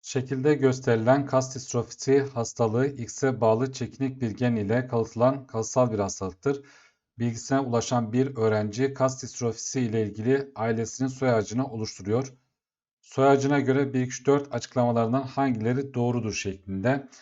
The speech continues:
E, soy ağacına göre değerlendirdiğimiz zaman evet burada taral olarak verilmiştir. Yani, e, X'e bağlı çekinik X üzerinde kas distrofisinde küçük k şeklinde gösterelim.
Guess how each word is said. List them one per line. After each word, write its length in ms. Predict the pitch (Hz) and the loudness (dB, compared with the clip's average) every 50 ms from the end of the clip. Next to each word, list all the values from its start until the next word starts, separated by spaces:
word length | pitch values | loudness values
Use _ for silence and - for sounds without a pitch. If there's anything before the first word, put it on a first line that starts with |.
| - _ _ _ _ - | -20 _ _ _ _ -6
E, 140 | 127 123 120 | -2 -2 -2
soy 220 | - - 143 143 | 0 2 4 4
ağacına 300 | 139 135 123 127 131 135 | 6 4 4 4 2 2
göre 320 | 131 123 127 123 123 113 107 | 2 2 2 2 2 2 4
değerlendirdiğimiz 840 | 123 123 123 120 123 120 120 113 120 110 104 117 123 131 131 120 - | 4 4 4 4 4 2 0 0 -2 -2 0 2 4 4 4 4 2
zaman 500 | 110 107 104 110 123 135 143 135 - _ - | 0 0 2 2 2 2 0 -2 -8 _ -6
evet 340 | 120 117 110 104 104 - - | -2 -2 -2 -2 -2 -6 -6
burada 480 | 127 123 107 120 123 135 147 139 - - | -6 -2 2 4 4 4 4 2 -4 -4
taral 280 | - 120 123 127 120 | 0 2 4 4 4
olarak 400 | 123 120 113 107 101 95 - - | 4 4 4 4 2 0 -4 -4
verilmiştir. 520 | 104 98 95 101 98 95 - - 139 127 113 | -6 -4 -4 -4 -4 -6 -4 -4 -4 -2 2
Yani, 520 | 117 120 113 107 107 120 135 143 143 - - - - _ _ _ _ _ - - | 4 4 4 4 4 2 2 0 0 -4 -12 -20 -20 _ _ _ _ _ -8 -6
e, 360 | 110 107 107 107 104 107 110 - | -2 -2 0 0 0 -2 -4 -6
X'e 340 | 117 113 - - 143 135 120 | -8 -8 -2 0 2 4 6
bağlı 280 | 127 123 120 117 113 | 6 6 6 4 2
çekinik 460 | - - 120 - - 127 143 139 - - | -2 -6 -8 -4 -2 -2 -2 -2 -4 -6
X 280 | 135 127 127 - - | -6 -6 -6 -8 -2
üzerinde 600 | 110 113 110 101 104 101 98 123 135 143 139 - - - _ _ _ | 2 2 4 4 2 2 2 4 4 2 0 -4 -10 -20 _ _ _
kas 340 | _ - 127 127 127 - - | _ -2 -2 -2 -2 -2 -8
distrofisinde 960 | - - - - 120 117 110 - - - - 113 107 104 123 135 143 147 143 - | -14 -12 -6 -2 -2 -2 -2 -2 -6 -8 -6 -4 -2 0 0 0 0 0 -4 -8
küçük 280 | - - - 127 - | -14 -12 -12 -12 -6
k 180 | - 120 107 101 | -2 0 0 0
şeklinde 500 | 95 - 117 110 107 - 107 110 120 135 | 0 -2 -4 -4 -4 -4 -4 -2 -2 -2
gösterelim. 800 | 131 123 123 113 113 - - 98 98 92 95 120 139 143 131 - | -2 0 -2 -2 -2 -2 -4 -4 -2 -2 0 0 0 -2 -4 -10